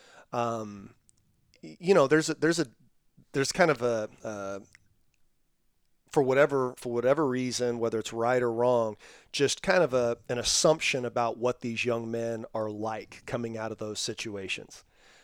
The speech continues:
Well, Jermaine is as good of a person and young man on and off the floor as you're gonna find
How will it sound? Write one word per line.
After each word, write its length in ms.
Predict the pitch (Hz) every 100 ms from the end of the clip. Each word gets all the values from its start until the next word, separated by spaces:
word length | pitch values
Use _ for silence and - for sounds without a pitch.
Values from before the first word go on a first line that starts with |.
| _ -
Well, 460 | 127 123 120 120 _ _ - _ _ _ _ _ _ -
Jermaine 880 | 123 131 135 180 170 135 123 120 - -
is 280 | 131 117 -
as 180 | 131 113
good 320 | 98 - 139
of 100 | 156
a 60 | 135
person 760 | - 135 131 - 120 117 104 - -
and 180 | 117 113
young 260 | 123 139 135
man 360 | 127 120 113 - -
on 240 | 143 175
and 100 | 151
off 240 | 139 143
the 100 | -
floor 520 | 123 - 127 117 113 113
as 240 | 117 104
you're 120 | 120
gonna 180 | 131 127
find 640 | 113 - 117 113 110 104